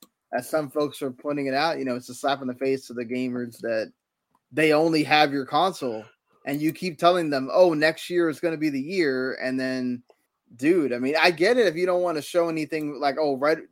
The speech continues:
I don't wanna show Redfall, or I don't wanna show Starfield," because those are gonna light the fire for the,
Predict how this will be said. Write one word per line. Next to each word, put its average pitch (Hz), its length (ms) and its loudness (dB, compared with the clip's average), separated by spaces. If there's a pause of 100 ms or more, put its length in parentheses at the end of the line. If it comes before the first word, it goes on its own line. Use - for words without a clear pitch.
I 151 120 2
don't 185 100 2
wanna 170 180 0
show 160 300 0
Redfall, 151 680 2
or 131 100 2
I - 20 2
don't 147 140 -4
wanna 156 140 -6
show 151 160 -6
Starfield," 139 800 -2
because 117 480 -10 (440)
those 151 300 2
are 160 80 0
gonna 147 340 0
light 135 320 0
the 143 100 -8
fire 143 500 2
for 135 200 -8
the, 117 540 -2